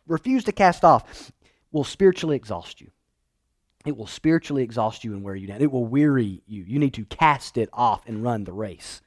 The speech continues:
He comes back to the illustration of the race later, right? Down in chapter, um, ch-,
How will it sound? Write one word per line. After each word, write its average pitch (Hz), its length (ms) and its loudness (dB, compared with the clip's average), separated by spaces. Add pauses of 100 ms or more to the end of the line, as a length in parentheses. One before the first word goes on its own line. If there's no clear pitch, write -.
(640)
He 156 60 4
comes 160 200 4
back 156 220 6
to 165 60 2
the 147 80 6
illustration 135 480 2
of 117 40 -4
the 110 60 -4
race 123 260 -2
later, 120 260 0
right? 104 300 -2 (240)
Down 117 180 -2
in 110 60 -10
chapter, 113 420 -6
um, 110 280 -10
ch-, - 80 -16